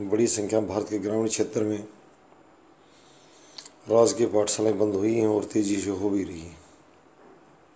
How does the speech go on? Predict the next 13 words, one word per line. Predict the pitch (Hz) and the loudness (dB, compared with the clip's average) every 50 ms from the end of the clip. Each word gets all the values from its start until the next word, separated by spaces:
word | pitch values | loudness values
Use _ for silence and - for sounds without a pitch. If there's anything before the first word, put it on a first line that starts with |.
| - _ - _ _ _ _ _ _ - _ - _ _ _ _ _ _ _ - - _ _ _ - _ - - - - - _ - - _ _ - - - _ - - - - - - - - - - - - - - - - - - | -20 _ -20 _ _ _ _ _ _ -20 _ -20 _ _ _ _ _ _ _ -20 -20 _ _ _ -20 _ -20 -20 -20 -20 -20 _ -20 -20 _ _ -20 -20 -20 _ -20 -20 -20 -20 -20 -20 -20 -20 -20 -20 -20 -20 -20 -20 -20 -18 -10 -6
धन्ना | 110 107 113 113 107 | -4 0 0 2 2
सेठों | 104 113 110 113 113 113 | 2 0 0 0 0 2
के | 107 113 | 4 4
आगमन | 113 101 98 110 117 110 | 4 4 2 0 0 2
के | 101 107 | 2 4
साथ | - 107 110 110 | 4 4 4 2
बैंकिंग | 98 95 110 110 110 104 113 117 117 110 | 2 0 0 0 0 0 0 -2 0 2
और | 107 107 104 98 92 98 - - - - | 2 2 0 0 -2 -8 -14 -16 -10 -4
शिक्षा | - - 110 107 - - - 110 | -4 -2 0 2 2 4 4 4
और | 110 107 | 2 2
स्वास्थ्य | - - 110 113 110 - - - 104 95 - - - - - - _ _ _ - - - | 2 2 2 2 2 2 0 -2 -8 -8 -10 -14 -20 -20 -20 -20 _ _ _ -20 -8 -4
और | 120 104 | -4 -4
परिवहन, | 95 - - 110 110 104 101 - - | -4 -4 -2 0 0 0 0 -2 -6